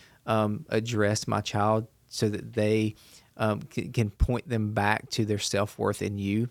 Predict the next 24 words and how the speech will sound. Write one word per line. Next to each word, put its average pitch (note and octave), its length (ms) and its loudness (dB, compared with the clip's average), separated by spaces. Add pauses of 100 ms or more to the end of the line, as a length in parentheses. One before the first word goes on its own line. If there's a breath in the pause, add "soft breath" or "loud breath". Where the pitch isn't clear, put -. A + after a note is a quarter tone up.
(140)
their G2+ 180 2
identity G#2+ 600 0 (320 loud breath)
in G#2+ 240 0
you, A2 560 2
Jesus?" A#2+ 500 0
And G#2+ 160 -2
so, A#2 100 2
God, A2+ 340 2
uh, A2+ 360 -6
we A#2 140 2
pray A2+ 400 2
that, G#2+ 240 0 (420 loud breath)
um, A2 300 0
for, A#2 140 0
even C#3+ 140 4
for C#3+ 120 0
that B2 220 2
parent A#2+ 340 4
who, A2+ 340 2
who A2 140 0
right A2 320 4
now, A2+ 580 2 (680)
right A#2 280 4
now, G#2+ 400 0